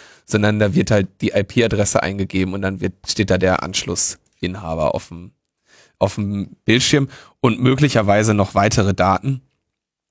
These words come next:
Wie gesagt, irgendwelche pin-Codes und so ein komischer Kram, aber das ist irgendwie,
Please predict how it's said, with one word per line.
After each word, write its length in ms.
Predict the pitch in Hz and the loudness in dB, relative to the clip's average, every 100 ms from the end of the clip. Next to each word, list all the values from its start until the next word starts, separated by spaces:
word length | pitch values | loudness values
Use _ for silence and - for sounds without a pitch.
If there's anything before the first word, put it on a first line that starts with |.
| - | -16
Wie 120 | - 110 | 0 2
gesagt, 240 | 104 104 | 2 2
irgendwelche 400 | 113 104 104 98 | 0 0 2 0
pin-Codes 800 | - - 110 117 - 98 101 - | -2 -8 -6 -6 0 0 0 -2
und 560 | - 85 50 50 50 69 | -10 -14 -16 -20 -20 -12
so 80 | 92 | -12
ein 60 | |
komischer 360 | 98 107 104 95 | -6 -4 -2 -4
Kram, 300 | - 101 104 | 0 0 2
aber 80 | 104 | 2
das 200 | 107 - | 2 0
ist 120 | - | -4
irgendwie, 260 | 104 104 | -4 -4